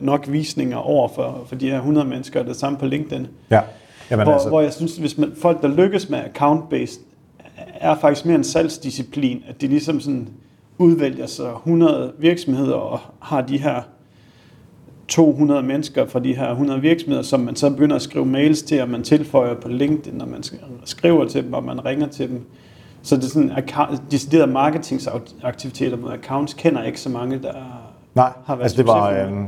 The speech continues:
Speaker 2: det var Lenovo, øh, Paul,
Speaker 1: Ja.
Speaker 2: Paul Bastrup hed han.
Speaker 1: Ja, jeg vil rigtig
Speaker 2: Øh,
Speaker 1: gerne høre det.
Speaker 2: ja, men det er, og jeg synes faktisk, at han havde nogle, øh, fornuftige ting,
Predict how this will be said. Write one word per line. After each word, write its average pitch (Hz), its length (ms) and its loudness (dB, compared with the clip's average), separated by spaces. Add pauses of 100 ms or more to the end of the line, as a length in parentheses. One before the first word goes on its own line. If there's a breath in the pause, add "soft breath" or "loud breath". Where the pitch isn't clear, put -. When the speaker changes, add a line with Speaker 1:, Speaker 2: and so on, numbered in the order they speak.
Speaker 2:
det 110 80 2
var 107 80 6
Lenovo, 110 640 2
øh, 101 220 -6
Paul, 107 240 2
Speaker 1:
Ja. 95 60 -2 (220)
Speaker 2:
Paul 104 200 2
Bastrup 135 400 -4
hed 98 140 -2
han. 92 100 -4
Speaker 1:
Ja, 175 100 2 (180)
jeg 151 180 4
vil 135 100 -4 (200)
rigtig 190 180 2
Speaker 2:
Øh, 92 60 -2
Speaker 1:
gerne 127 140 -2
høre 151 140 -6
det. 127 80 -12 (140)
Speaker 2:
ja, 147 220 6
men 127 100 -4
det 120 80 -2
er, 113 60 6
og 110 380 4
jeg 113 80 0
synes 151 160 -8
faktisk, 143 240 2
at 123 140 0
han 113 120 0
havde 123 140 0
nogle, 113 340 0
øh, 92 60 -2
fornuftige 127 340 -2
ting, 127 200 0